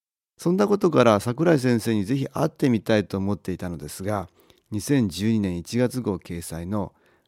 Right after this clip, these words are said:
私どもの月刊半円記での対談ページで取材させてもらうことができたんです。桜井国友先生の略歴を紹介しますと、千九百三十三年埼玉県生まれ、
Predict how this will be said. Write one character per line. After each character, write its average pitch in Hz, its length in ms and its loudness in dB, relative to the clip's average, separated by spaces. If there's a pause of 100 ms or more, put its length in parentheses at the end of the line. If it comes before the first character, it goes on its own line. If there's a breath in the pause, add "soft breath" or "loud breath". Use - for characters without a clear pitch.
私 131 460 -4
ど 120 100 2
も 110 100 0
の 135 260 0 (160 soft breath)
月 107 220 -4
刊 107 180 0
半 101 260 -2
円 98 160 -2
記 - 100 -16
で 85 80 -10
の 76 100 -12
対 92 220 -8
談 87 200 -8
ペ - 160 -14
ー 80 140 -10
ジ 85 60 -18
で 104 220 -4 (120)
取 110 200 -8
材 110 180 0
さ 104 160 -4
せ 87 60 -12
て 110 100 -4
も 101 120 -2
ら 101 100 -2
う 92 40 -8
こ 104 100 -8
と 113 140 -4
が 104 140 -2
で 92 140 -6
き - 100 -18
た 87 120 -6
ん 73 80 -10
で 57 120 -14
す。 - 260 -18 (420)
桜 185 440 0
井 147 80 2
国 143 180 0
友 139 220 0
先 143 160 2
生 135 120 -2
の 117 120 2
略 98 260 -2
歴 110 240 -2
を 107 220 0 (100)
紹 104 220 -6
介 101 180 -4
し - 140 -10
ま 92 120 -4
す - 120 -14
と、 90 280 -6 (460)
千 170 300 -2
九 143 160 -2
百 104 160 2
三 120 300 0
十 92 180 -6
三 98 320 -6
年 82 180 -10
埼 110 300 -8
玉 107 260 -2
県 92 220 -6
生 90 60 -6
ま 82 100 -8
れ、 - 140 -16